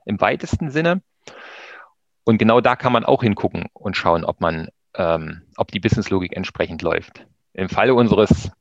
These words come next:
ja, E-Commerce-Systems ist es ganz typisch natürlich Anzahl Bestellungen. Ich kann gucken, laufen denn Bestellungen in meinem E-Commerce-System auf,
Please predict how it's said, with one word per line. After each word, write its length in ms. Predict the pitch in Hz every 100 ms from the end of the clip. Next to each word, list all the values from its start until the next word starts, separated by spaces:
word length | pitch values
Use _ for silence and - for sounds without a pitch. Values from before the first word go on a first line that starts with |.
| _ _
ja, 200 | 87 82
E-Commerce-Systems 960 | - - 120 123 - 107 - 120 135 -
ist 120 | -
es 140 | -
ganz 220 | 110 110
typisch 300 | 131 113 -
natürlich 500 | 98 - 113 113 -
Anzahl 320 | - 90 - 85
Bestellungen. 480 | 90 - 87 78 -
Ich 100 | -
kann 200 | 107 131
gucken, 400 | 151 - 196 208 - - - -
laufen 340 | 107 165 165
denn 140 | 127
Bestellungen 500 | 98 - 107 143 190
in 160 | 170 110
meinem 440 | 107 110 110 107 - _ -
E-Commerce-System 1080 | 151 - 160 175 - 175 - 180 196 254 220 _ _ _ _
auf, 560 | - 95 175 - -